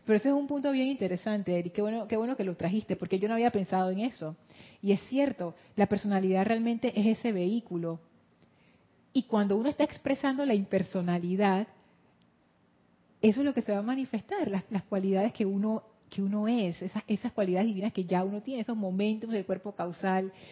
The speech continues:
esa presencia que uno es. Entonces, es, es chévere, ¿no? Eso responde también, eso complementa lo que habíamos visto de que cuando uno es impersonal no es que la personalidad se desaparece, sino que simplemente como que toma, cobra otra,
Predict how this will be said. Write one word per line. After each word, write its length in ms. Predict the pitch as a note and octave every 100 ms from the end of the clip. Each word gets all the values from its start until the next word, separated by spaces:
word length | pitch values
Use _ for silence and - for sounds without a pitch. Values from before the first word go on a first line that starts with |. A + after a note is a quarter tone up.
| - -
esa 180 | F#3 G#3+
presencia 760 | G#3 F3+ - - A3 A3 A3+ G#3
que 140 | F#3
uno 320 | F3+ F#3 F#3
es. 240 | F3 F#3 - - - - -
Entonces, 480 | - G3 A3+ A#3 -
es, 580 | G#3 G3+ G#3 F#3 E3+ E3+ - _ _ _ _ _
es 140 | - F3+
chévere, 480 | - D#4+ A3 F#3 F3
¿no? 180 | F3+
Eso 160 | F#3+ C4
responde 460 | B3 G#3+ G#3+ G#3+ A#3+
también, 380 | G#3 F#3+ G3+ G#3+
eso 160 | C4+
complementa 720 | G#3+ G3 F#3 F#3+ G#3 A3 A#3+ C4 - - -
lo 100 | G3
que 80 |
habíamos 300 | F#3+ G#3+ A3+
visto 400 | G3 F#3+ - F#3+
de 140 | G3 G3
que 80 | -
cuando 300 | F#3+ F#3 F#3
uno 220 | G#3 A#3+ -
es 100 | G3+
impersonal 600 | A#3+ B3 G3 - F#3 F#3+
no 60 | G#3
es 80 |
que 120 | - A3+
la 100 | G3+
personalidad 580 | F#3+ - F3+ F3 F#3
se 140 | F#3 A3
desaparece, 640 | G3 F3 - F3+ G#3+ G3
sino 260 | F3+ F#3+ F#3
que 120 | F#3+
simplemente 720 | G#3 G3 A3 A3 A3 A3+ A3+
como 220 | G#3 G3
que 120 | F#3+ F#3
toma, 380 | G3 G3 G#3 -
cobra 380 | G3+ G#3+ A3
otra, 440 | A3 A3 G#3 F3